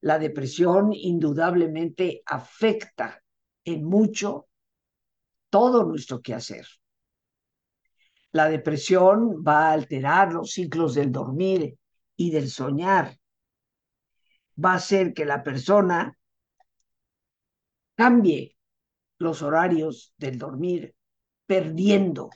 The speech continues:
esa capacidad y empezando a padecer un gran insomnio.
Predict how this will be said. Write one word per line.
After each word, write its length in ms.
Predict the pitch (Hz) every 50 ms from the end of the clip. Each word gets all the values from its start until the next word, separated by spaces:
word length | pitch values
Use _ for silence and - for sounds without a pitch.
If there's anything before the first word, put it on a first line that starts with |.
| _ _ _ _ _ _ _ _
esa 300 | - 175 165 170 165 151
capacidad 800 | - - 123 - 139 139 135 147 151 160 170 190 202 196 202 - - _ _ _ _ _
y 140 | - - 185
empezando 580 | 190 185 - 185 170 - 208 208 214 196 202 185
a 80 | -
padecer 640 | - 151 151 147 143 131 - 165 170 170 147 120 - _ _ _ _ -
un 160 | - 160 156
gran 260 | 151 156 156 151 156
insomnio. 640 | 156 147 135 131 - - 139 127 - - - - -